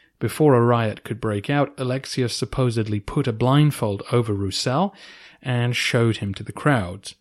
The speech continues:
claiming that he'd blinded him. You'd think this would make things worse, but apparently it made further discussion irrelevant, since in this condition Roussel could no longer fight.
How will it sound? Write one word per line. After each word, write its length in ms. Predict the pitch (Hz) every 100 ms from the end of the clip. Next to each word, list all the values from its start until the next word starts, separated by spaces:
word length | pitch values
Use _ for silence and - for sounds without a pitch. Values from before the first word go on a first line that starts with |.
| _ _ _ - -
claiming 540 | 139 127 120 107 104
that 140 | 110 104
he'd 160 | 92
blinded 400 | - 139 143 107
him. 200 | 101 - - _ _ _ _ _ _ _ _ -
You'd 260 | 117 104
think 260 | - 202 113
this 200 | 104 -
would 100 | 101
make 220 | 101 -
things 200 | 98 95
worse, 300 | 131 110 -
but 260 | - 110 -
apparently 540 | - 147 135 113 107 - - -
it 120 | 202
made 240 | 185 156 -
further 300 | 151 131 117
discussion 540 | 117 - 120 - -
irrelevant, 580 | 147 160 135 110 - -
since 380 | - 110 104 -
in 240 | 135 117
this 160 | 120 -
condition 560 | 110 98 92 - 90 - - -
Roussel 500 | 107 104 - 107 98
could 200 | - 101
no 120 | 95
longer 240 | 92 98
fight. 480 | - 104 98 - -